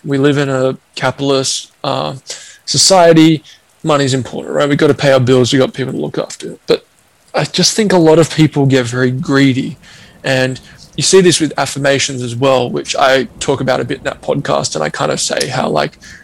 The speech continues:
yeah, affirmations work, but, like, mostly they're pretty crap. Um, you kind of look at, like,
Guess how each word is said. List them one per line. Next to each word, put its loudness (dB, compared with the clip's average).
yeah, 6
affirmations 0
work, 0
but, -2
like, -6
mostly 0
they're 2
pretty -2
crap. -6
Um, 0
you 0
kind 0
of 2
look 2
at, -2
like, 0